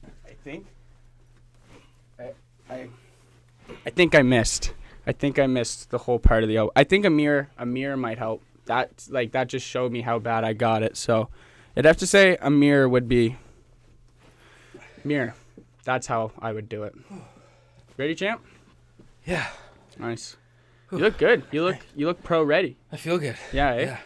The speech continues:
Speaker 1: Yeah, no, that's a
Speaker 2: Whew.
Speaker 1: good looking workout. You,
Speaker 2: Yeah,
Speaker 1: you
Speaker 2: I learned
Speaker 1: can
Speaker 2: it from, you know, the best.
Speaker 1: Yeah.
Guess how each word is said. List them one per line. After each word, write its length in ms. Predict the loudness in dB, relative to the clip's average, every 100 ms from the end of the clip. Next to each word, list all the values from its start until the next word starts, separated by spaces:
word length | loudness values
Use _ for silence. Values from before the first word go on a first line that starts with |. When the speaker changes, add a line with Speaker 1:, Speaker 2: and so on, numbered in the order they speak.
| -20 -12
Speaker 1:
Yeah, 140 | -8 -6
no, 160 | -4
that's 200 | -6 -4
a 200 | -4 -4 -8 -20 -16
Speaker 2:
Whew. 80 | -4
Speaker 1:
good 100 | 0
looking 240 | 0 -2 -6
workout. 400 | -10 -10 -12 -14 -20 -20 -20 -20 -20 -16 -4
You, 100 | 0
Speaker 2:
Yeah, 140 | 2
Speaker 1:
you 20 |
Speaker 2:
I 20 | 2
learned 220 | 0 -2
Speaker 1:
can 60 | -4
Speaker 2:
it 100 | -6
from, 360 | -8 -6 -6 -10 -18 -18 -18 -16
you 80 | -16
know, 160 | -16 -16 -20
the 40 |
best. 460 | -16 -16 -16 -20 -20 _ _ -20 -20 -20 -20 _ _ _
Speaker 1:
Yeah. 260 | -4 -4